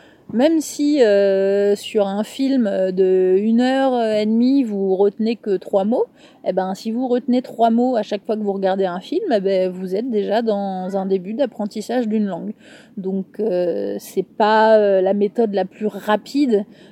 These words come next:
euh, pour apprendre une langue, mais en tout cas, encore une fois, dans cette démarche de relaxation, de dire, « Allez, en mode détente, le soir, je regarde un épisode d'une série ou un film »,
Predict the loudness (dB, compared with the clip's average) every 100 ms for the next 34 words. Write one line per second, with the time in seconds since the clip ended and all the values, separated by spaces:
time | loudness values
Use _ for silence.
0 | -20 -14 -10 -8 -10 -12 -4 0 2 0
1 | -2 0 0 0 -2 -2 -2 -4 -4 -2
2 | 0 0 0 -2 0 2 2 0 -2 2
3 | 2 2 2 2 2 2 2 2 -2 -6
4 | -16 -18 -16 -6 0 2 2 -2 0 4
5 | 4 4 2 2 0 0 4 4 4 0
6 | -2 -2 0 0 2 -2 -2 -6 -2 0
7 | 2 2 0 0 0 -2 -4 -6 -6 -4
8 | -2 -2 -2 -6 -4 -2 -2 -2 -2 -6
9 | -6 -4 -4